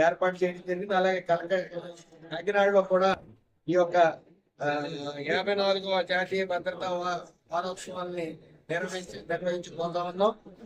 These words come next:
అలాగే మా యొక్క ఎన్డీఏ కూటమి లక్ష్యం ఒకటే, కార్మికుల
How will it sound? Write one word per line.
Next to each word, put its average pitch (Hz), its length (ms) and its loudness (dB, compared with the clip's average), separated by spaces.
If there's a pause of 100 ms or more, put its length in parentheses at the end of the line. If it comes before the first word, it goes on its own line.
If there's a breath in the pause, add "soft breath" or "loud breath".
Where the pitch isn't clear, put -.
(200)
అలాగే 202 680 6 (720)
మా 185 100 6 (240)
యొక్క 196 200 4 (520)
ఎన్డీఏ 196 360 -2
కూటమి 190 340 -6
లక్ష్యం 180 340 -4
ఒకటే, 170 260 0 (920)
కార్మికుల 180 540 2